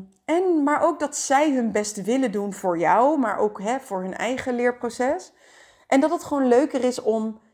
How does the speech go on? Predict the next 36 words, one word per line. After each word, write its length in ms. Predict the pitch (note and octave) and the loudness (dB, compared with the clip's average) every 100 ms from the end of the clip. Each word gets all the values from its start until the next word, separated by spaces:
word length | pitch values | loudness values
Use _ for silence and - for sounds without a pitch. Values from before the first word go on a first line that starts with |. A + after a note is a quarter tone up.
| _ | _
je 140 | G#3 G#3 | -2 0
best 260 | G#3+ - | 0 0
te 60 | G#3+ | -4
doen 200 | F#3+ F3 | -2 -2
in 120 | E3+ | -2
plaats 360 | G#3 G#3+ G3+ - | 0 0 -2 0
van 300 | G3 F#3+ F#3 | 2 2 -2
te 100 | G3+ | -8
klieren 480 | G3+ G#3 F#3 - | -4 -4 -2 -2
eigenlijk. 600 | A#2+ E2 - - - - _ _ _ - | -2 -4 -6 -12 -14 -18 _ _ _ -10
Dus 160 | G#3 | -2
dat 180 | B3+ B3+ | 0 0
vertrouwen 640 | A3+ - A3+ B3 D4 D4 | -4 -4 0 2 4 2
is 240 | G#3+ G#3 - | -2 -4 -4
echt, 640 | A#3+ C4 C4+ - - - _ _ _ | 0 0 -2 -8 -20 -20 _ _ _
hè, 280 | A#3+ B3 - | 0 0 0
s-, 160 | - - | -8 0
al 340 | A3 A#3+ - | 2 2 -2
samengevat, 920 | - B3+ C4 B3+ A#3 A3 G3+ G3+ - _ _ _ _ _ _ | 0 2 2 0 -4 -2 -2 -2 -10 _ _ _ _ _ _
als 180 | A3 G3 | 0 0
leerling 400 | G#3 A#3+ A#3 A3 | 2 2 0 -2
op 120 | - | -4
jou 260 | F#3 F#3+ G3 | 0 0 0
kunnen 220 | G3 F3+ | -4 -4
rekenen. 460 | F3 - - - - _ _ _ _ _ _ _ - - | -4 -6 -10 -18 -20 _ _ _ _ _ _ _ -20 -12
Nou, 140 | - | -4
onder 180 | A#3+ C4+ | 0 0
verbinding 640 | C4+ B3 C#4 D#4+ F4+ F4+ F4 | 0 0 2 4 4 2 0
versta 440 | C4+ - C4 B3 | -6 0 2 4
ik 340 | G#3+ A3 - _ _ - | 2 0 -4 _ _ -12
die 120 | A#3 | -6
connectie 640 | C4 B3+ B3+ D#4 - A3+ F#3 | 0 2 2 2 -2 -4 -2
met 160 | D#3+ | -4
elkaar. 440 | - - B2+ - - _ _ | -6 -8 -8 -12 -18 _ _
Als 180 | - A3 | 0 0
leerling 640 | A3 B3+ E4 D#4+ D#4 F4 | 2 2 2 2 2 2